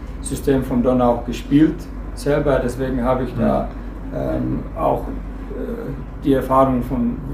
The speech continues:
Speaker 1: wie man sich auf dem Eis fühlt. Und, ähm, aber ich glaube, in der D N A von, von E H C steht, dass es ein, dass, dass wir spielen, ähm, ein, oder wir wollen eine Spielweise haben, der Spiele übernimmt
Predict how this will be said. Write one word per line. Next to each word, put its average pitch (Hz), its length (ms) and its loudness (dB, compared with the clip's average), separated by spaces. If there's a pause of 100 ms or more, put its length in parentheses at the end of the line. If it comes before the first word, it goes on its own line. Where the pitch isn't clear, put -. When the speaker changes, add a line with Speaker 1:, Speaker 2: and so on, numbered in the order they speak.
Speaker 1:
wie 127 140 2
man 123 120 2
sich 120 240 -4
auf 123 220 0
dem 120 160 0
Eis 120 180 0 (140)
fühlt. 156 260 6 (160)
Und, - 160 -6 (760)
ähm, 117 400 -4
aber 117 480 2 (880)
ich - 60 -12
glaube, 135 260 8
in 139 80 10
der 131 140 8
D 131 160 8
N 131 140 6
A 151 240 10
von, 139 480 4
von 135 200 0
E 127 140 4
H 120 200 4
C 143 220 6
steht, 143 380 4
dass 131 220 -2
es 120 180 -4
ein, 120 260 4 (140)
dass, 120 300 -2
dass 123 260 -2
wir 123 80 0
spielen, 123 540 2 (340)
ähm, 117 480 -2 (140)
ein, 127 180 -4 (240)
oder 127 240 -2
wir 120 100 -2
wollen 139 300 6 (640)
eine 120 160 0
Spielweise 127 600 4
haben, 135 320 6
der 117 160 2
Spiele 127 360 0
übernimmt 123 800 -2